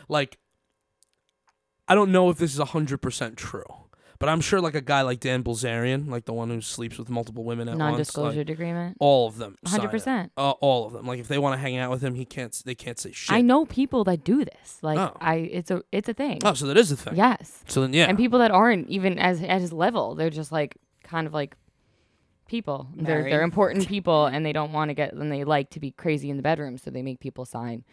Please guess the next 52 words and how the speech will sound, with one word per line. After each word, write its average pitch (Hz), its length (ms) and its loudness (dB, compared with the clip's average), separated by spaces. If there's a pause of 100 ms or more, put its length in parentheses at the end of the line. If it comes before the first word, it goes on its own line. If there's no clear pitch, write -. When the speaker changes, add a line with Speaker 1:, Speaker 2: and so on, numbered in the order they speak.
(380)
Speaker 2:
like, 139 120 -10
non-disclosure, 165 840 -4
consent 160 400 -4
form 123 400 -4 (760)
before 131 400 -8
they - 240 -14
fuck - 200 -14
them. 143 220 -18
So 151 300 -20 (540)
Speaker 1:
It's - 100 2
Speaker 2:
It 180 60 0
is 190 60 2
a - 20 4
Speaker 1:
genius. 139 540 4
Speaker 2:
thing. - 120 -14
Speaker 1:
I 135 80 -2
think 190 160 -4
I 170 80 2
need 151 140 2
to 139 80 -2
get 120 180 -4
one. 113 180 -8 (340)
<laughs> - 920 -14
Just - 160 -2
for 294 100 0
my 226 140 4
safety. - 680 -2
I 156 80 -6
don't 208 180 -4
know. 135 280 -12 (220)
Speaker 2:
<laughs> - 960 -20
Speaker 1:
Women 285 220 10
Speaker 2:
For 330 60 12
Speaker 1:
are - 40 10
Speaker 2:
your 139 60 2
Speaker 1:
fucked 156 340 6
up. 269 180 10
You 160 60 4
Speaker 2:
safety. 180 40 6
Speaker 1:
guys 226 240 6
are 196 80 8
right. 170 400 4
Speaker 2:
What 180 240 8
weird 170 480 2
kinky 160 380 -6
habits 156 500 -6
do 139 60 -4
you 143 220 -4
have? - 360 -12
Speaker 1:
It 160 160 -16
doesn't 139 260 -2
matter. 113 340 -8